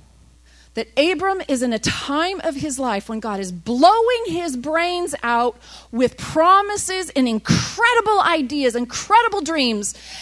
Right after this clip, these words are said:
and yet he has to get up the next morning, pull his little shoes on,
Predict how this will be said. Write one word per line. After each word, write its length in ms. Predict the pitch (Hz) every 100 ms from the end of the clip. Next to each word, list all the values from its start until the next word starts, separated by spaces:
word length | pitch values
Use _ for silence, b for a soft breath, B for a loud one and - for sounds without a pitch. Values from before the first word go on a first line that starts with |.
| B B
and 140 | 285
yet 160 | 277 -
he 160 | 294
has 160 | 254 233
to 100 | 240
get 280 | 185 415 480
up 60 | 466 415
the 80 |
next 300 | 381 349 -
morning, 380 | 277 277 254 247 -
pull 400 | - 403 466 494
his 260 | 349 294 240
little 280 | 339 453 453
shoes 600 | - - 370 330 233 233
on, 400 | 220 208 240